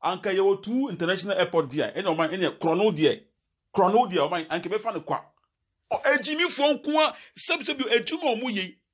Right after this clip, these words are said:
ɔmo aka tua mpo sɛbi, ɛ, ɛ, ɛkyɛn obi a ɔwɔ abotire o. Nanso no, wokɔduru airport a, wo one euro kora ɔpɛ. Wo one euro kora ɔpɛ. As if sɛ ɔmo no, ɔmo nyɛ adwuma. Ghanafoɔ sɛbi ebinom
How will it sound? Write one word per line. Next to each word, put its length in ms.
ɔmo 120
aka 200
tua 200
mpo 120
sɛbi, 320
ɛ, 200
ɛ, 200
ɛkyɛn 320
obi 220
a 40
ɔwɔ 320
abotire 400
o. 120
Nanso 280
no, 160
wokɔduru 440
airport 360
a, 200
wo 220
one 260
euro 260
kora 200
ɔpɛ. 340
Wo 120
one 240
euro 240
kora 240
ɔpɛ. 280
As 140
if 120
sɛ 220
ɔmo 240
no, 80
ɔmo 260
nyɛ 180
adwuma. 300
Ghanafoɔ 480
sɛbi 320
ebinom 440